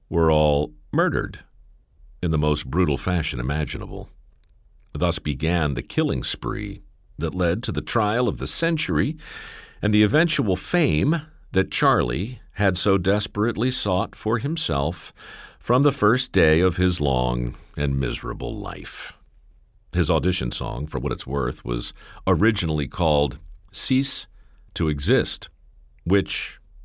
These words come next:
ironically, is precisely what Dennis Wilson and Terry Melcher have proceeded to do. Ironic,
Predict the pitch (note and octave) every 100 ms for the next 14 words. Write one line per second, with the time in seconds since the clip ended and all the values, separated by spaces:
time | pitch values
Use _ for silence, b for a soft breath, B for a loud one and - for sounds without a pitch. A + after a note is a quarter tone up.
0 | - E2 F#2+ F#2+ B1+ C#2 F2 D#2 - D#2
1 | D#2 F#2 F2 - E2+ F2+ D#2 C#2+ F2+ E2+
2 | - E2 F#2 D#2+ C#2 F2 B B B D2
3 | C#2+ - F#2+ C#2+ C#2+ A2 G2+ D2 D2+ F#2
4 | D#2+ C#2 C2+ - b b b b D#2+ -
5 | G#2 C#2 - C#2 C3+ B2+ - B B B
6 | - - - G2 E2 C#3 E2+ A#2+ -